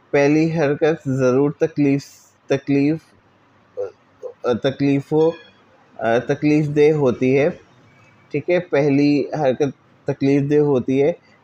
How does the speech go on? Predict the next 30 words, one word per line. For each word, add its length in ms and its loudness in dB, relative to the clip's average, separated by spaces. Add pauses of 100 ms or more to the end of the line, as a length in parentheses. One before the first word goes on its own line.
(140)
और 140 0
फिर 220 0
आहिस्ता 460 -2
आहिस्ता 260 -2
जैसे 360 -2
जैसे 280 -2
वो, 400 2 (500)
आ, 580 2 (500)
movement 500 0
करना 260 -2
शुरू 260 -4
करता 320 -2
है, 100 -4 (520)
हरकत 320 -2
से 140 -2
सुकून 380 -2
मिलता 360 0
है 240 2
और 220 2
गर्मी 340 0
से 160 -2
आराम 500 -2 (440)
सर्दी 360 -2
से 260 -4
तकलीफ़ 360 -2
का 80 -2
बढ़ना। 520 -2 (880)
दूसरी 520 0
है 180 2
ब्रायोनिया। 760 0